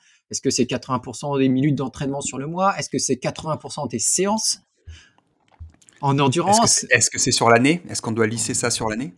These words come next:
Speaker 1: Voilà. Alors moi, je suis plutôt, euh, euh, partisan de lisser ça, euh, peut-être pas sur l'année, mais sur quelques mois. Et, euh, et plutôt que de choisir des minutes d'entraînement, parce que ça va être compliqué à calculer, les minutes d'entraînement,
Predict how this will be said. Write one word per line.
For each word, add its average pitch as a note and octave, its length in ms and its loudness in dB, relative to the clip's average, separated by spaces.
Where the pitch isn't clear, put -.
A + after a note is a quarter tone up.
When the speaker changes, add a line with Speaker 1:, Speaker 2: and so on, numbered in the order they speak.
Speaker 1:
Voilà. B2 160 0
Alors A#2+ 200 6
moi, E3 200 4
je C3+ 120 -2
suis B2+ 180 -2
plutôt, D3+ 520 0
euh, G#2 400 4
euh, A2 200 2
partisan D3+ 580 0
de A#2+ 320 4
lisser B2 400 2
ça, C#3 380 4
euh, A2+ 40 -6
peut-être E3 240 -8
pas G3+ 100 -2
sur G3 200 -2
l'année, C#3 340 2
mais D3 140 0
sur - 240 -6
quelques A#2+ 260 -8
mois. A#2 460 -2
Et, D3 340 6
euh, A2+ 580 2
et C#3 80 -2
plutôt D#3+ 300 0
que - 100 -2
de B2 60 2
choisir C#3 380 0
des A#2+ 120 4
minutes C3+ 200 2
d'entraînement, B2 380 -4
parce - 120 -16
que - 80 -18
ça - 140 -8
va G#2 60 -18
être - 120 -20
compliqué F#3+ 480 -4
à G3 80 -4
calculer, G#3+ 500 -2
les F#3+ 120 0
minutes E3+ 260 -4
d'entraînement, E3 720 -10